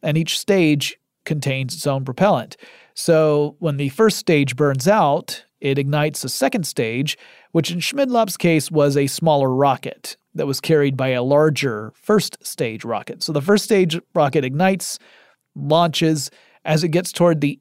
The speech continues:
end of its fuel, it ignites the fuel inside the second rocket, which then continues to launch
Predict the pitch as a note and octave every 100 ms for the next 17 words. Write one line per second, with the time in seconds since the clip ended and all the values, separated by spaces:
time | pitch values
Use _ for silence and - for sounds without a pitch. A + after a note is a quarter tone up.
0 | - E3+ F3+ F3 F3 - - D3 C#3 C#3
1 | - - - - F3 F3 E3+ F3+ - D3+
2 | C#3 C3+ C#3 D#3 E3+ - - D3 C3 A#2+
3 | E3+ E3 D#3+ E3 C3+ C#3+ C3+ B2+ A#2+ -
4 | - G#3+ G#3 F#3+ F#3 C#3 E3 - - -
5 | _ C#3+ - D3 C3 C3+ - - C#3 -
6 | G3+ G#3 F3+ - D3 C#3 C#3 -